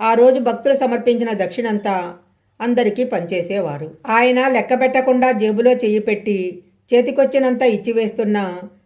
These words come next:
ప్రతి భక్తునికి ఎప్పుడూ ఒకే మొత్తం ముట్టేది. ఇలా నిత్యము బడే బాబాకు యాభై రూపాయలు, తాచాకు ముప్పై ఐదు రూపాయల నుంచి బాగోజీకి నాలుగు రూపాయల వరకు ముట్టేది. కొత్తవారికి వారికి ఎంత అవసరమో అంతే ముట్టేది.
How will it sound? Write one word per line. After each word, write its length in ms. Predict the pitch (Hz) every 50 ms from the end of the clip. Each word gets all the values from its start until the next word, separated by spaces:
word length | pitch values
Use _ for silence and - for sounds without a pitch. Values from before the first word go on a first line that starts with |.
| _ -
ప్రతి 180 | - 220 208 262
భక్తునికి 640 | 240 262 262 262 - 277 262 254 - 269 269 262 233
ఎప్పుడూ 340 | 202 - 208 233 226 214 208
ఒకే 460 | 196 190 185 190 240 240 240 254 262
మొత్తం 420 | 254 220 190 175 - - 214 220
ముట్టేది. 520 | 202 160 131 131 156 151 139 156 160 160 - _ _ _ _ _ _ -
ఇలా 260 | 226 226 247 254 262 254
నిత్యము 440 | 233 214 214 - 262 262 262 277
బడే 300 | 277 226 208 190 208 226
బాబాకు 440 | 233 220 233 226 226 233 220 220 240
యాభై 320 | 214 202 180 175 175 208 208
రూపాయలు, 680 | 208 208 202 208 202 202 196 196 196 190 185 180 185 - - _ _ _ _ _ -
తాచాకు 520 | - 202 220 220 214 - 262 262 262 262 247
ముప్పై 320 | 214 196 - - 226 233
ఐదు 220 | 233 226 214 220
రూపాయల 360 | 220 214 208 220 220 220 220 214
నుంచి 640 | 214 202 185 190 - 202 190 180 175 175 175 - - _ _ _ -
బాగోజీకి 600 | 196 196 208 220 240 254 254 247 247 240 - 240
నాలుగు 320 | 220 202 175 170 175 175 202
రూపాయల 340 | 208 208 208 214 208 208
వరకు 280 | 196 185 165 147 165 180
ముట్టేది. 600 | 196 190 - - - 156 151 143 156 156 160 160 - _ _ _ _ _ _ _
కొత్తవారికి 720 | - 208 208 - 262 262 277 277 277 269 262 262 269 277
వారికి 340 | 277 262 220 202 202 202 196
ఎంత 200 | 190 185 196 240
అవసరమో 580 | 233 226 226 208 247 220 220 208 214 214 214 208 175
అంతే 300 | 165 160 135 160 170 190
ముట్టేది. 600 | 190 165 - - 156 151 147 151 156 160 165